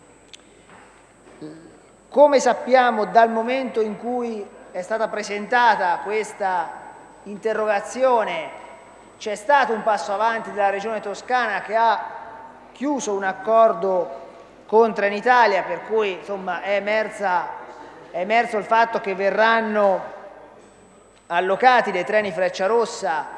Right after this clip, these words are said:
già dal prossimo anno su, appunto, la tratta della direttissima, eh, tra Roma e Firenze.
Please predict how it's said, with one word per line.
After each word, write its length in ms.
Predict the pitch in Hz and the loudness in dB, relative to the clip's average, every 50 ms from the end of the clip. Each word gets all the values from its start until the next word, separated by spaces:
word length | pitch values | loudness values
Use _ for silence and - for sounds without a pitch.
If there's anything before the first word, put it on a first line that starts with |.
| - - - - - - - - - - - - - - - | -18 -18 -20 -20 -20 -20 -20 -20 -20 -20 -20 -20 -20 -14 -4
già 220 | - 208 214 214 | 2 2 4 4
dal 160 | 220 196 185 | 2 0 -2
prossimo 460 | 190 202 196 190 - - 190 185 196 220 | -2 -4 -4 -4 -6 -10 -6 -4 0 0
anno 640 | 233 247 233 220 202 190 185 185 175 170 156 151 - - | 2 2 0 -2 -4 -6 -8 -6 -6 -6 -6 -6 -10 -12
su, 440 | - - - - 214 214 214 202 196 - - | -16 -16 -12 -10 -8 -6 -6 -8 -10 -12 -14
appunto, 840 | - 156 151 - - 208 220 220 208 185 - 196 185 180 170 170 - - | -12 -12 -12 -12 -12 -10 -8 -8 -8 -10 -8 -4 -4 -4 -4 -4 -8 -10
la 180 | 170 170 160 156 | -8 -8 -6 -2
tratta 720 | - 202 208 208 196 202 - - 196 180 170 165 156 - - - - - - - - - - - - - - - | 2 4 4 4 4 2 0 0 2 4 4 2 0 -2 -6 -12 -14 -16 -16 -18 -20 -20 -20 -20 -20 -20 -20 -20
della 440 | 151 151 156 165 196 202 196 185 | -20 -6 -2 0 0 2 2 0
direttissima, 1080 | 180 180 180 180 180 - - - 214 208 196 - - 185 180 180 170 170 160 156 165 156 | 0 0 0 -2 -4 -8 -10 -10 -8 -8 -8 -8 -10 -8 -6 -6 -4 -4 -6 -6 -8 -10
eh, 40 | 147 - | -8 -4
tra 160 | 170 165 175 | -2 0 2
Roma 200 | 202 208 208 190 | 2 2 0 -2
e 40 | 185 | -2
Firenze. 880 | 202 226 240 240 240 240 247 247 240 - - 269 262 262 247 - - | 0 2 4 4 4 4 2 0 -4 -2 2 4 4 4 4 0 -4